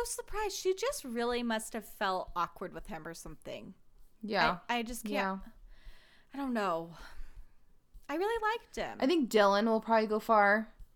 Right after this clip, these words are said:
Speaker 1: I
Speaker 2: Cute
Speaker 1: better.
Speaker 2: Dylan that you like.
Speaker 1: Oh, uh, I adore him.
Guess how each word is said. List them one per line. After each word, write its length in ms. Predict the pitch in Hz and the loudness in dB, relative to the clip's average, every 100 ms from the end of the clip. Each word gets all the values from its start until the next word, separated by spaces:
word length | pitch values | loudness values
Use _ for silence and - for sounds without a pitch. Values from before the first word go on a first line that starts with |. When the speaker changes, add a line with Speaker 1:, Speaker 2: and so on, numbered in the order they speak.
| - - - - - - - - | -20 -20 -20 -20 -20 -16 -16 -14
Speaker 1:
I 60 | 202 | -6
Speaker 2:
Cute 160 | 226 170 | -2 -2
Speaker 1:
better. 120 | 170 | 0
Speaker 2:
Dylan 340 | 196 190 196 | 0 2 0
that 120 | 185 | -2
you 120 | 185 190 | -2 4
like. 120 | 240 226 202 | 6 6 4
Speaker 1:
Oh, 20 | - - - - - - - - | -2 -16 -20 -20 -20 -20 -20 -14
uh, 60 | 190 180 - - | -12 -12 -14 -8
I 100 | 196 | -4
adore 440 | 180 165 160 156 180 | -4 -6 -8 -6 -8
him. 360 | 165 156 170 | -10 -10 -12